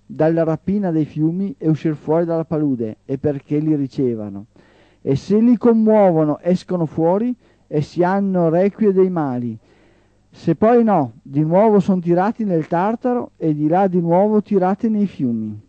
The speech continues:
non prima riposando da cotali patimenti, che movano a pietà quelli quali essi ebbero offesi,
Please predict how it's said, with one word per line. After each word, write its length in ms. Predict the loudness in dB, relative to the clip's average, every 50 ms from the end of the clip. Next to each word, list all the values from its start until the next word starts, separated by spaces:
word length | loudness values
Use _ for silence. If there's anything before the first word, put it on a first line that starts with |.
| _ _ -20 _ _ _ _ -8
non 360 | -4 -2 0 2 2 0 0
prima 440 | 2 2 4 4 4 4 2 2 2
riposando 840 | 0 0 0 -2 -2 -2 -2 -2 -4 -6 -6 -6 -6 -6 -8 -8 -12
da 240 | -12 -8 -8 -8 -6
cotali 440 | -8 -12 -8 -8 -8 -6 -6 -8
patimenti, 800 | -8 -8 -12 -10 -10 -12 -10 -8 -10 -10 -10 -12 -16 _ -20 -20 _ _ _ _ _ _ _ _ _ _ _ _
che 180 | _ -4 -2 -2
movano 400 | 0 0 0 2 0 0 0 -2
a 60 | -4
pietà 480 | -4 -4 -6 -6 -6 -6 -8 -8 -8 -12 _ _ _ _
quelli 400 | _ _ 0 0 2 2 0 -2
quali 480 | -4 -2 -2 0 0 0 -2 -2 -4 -4
essi 300 | -6 -6 -10 -10 -6 -6
ebbero 280 | -6 -4 -4 -4 -4
offesi, 640 | -4 -6 _ -6 -4 -4 -4 -4 -6 -10 -14 -20 -20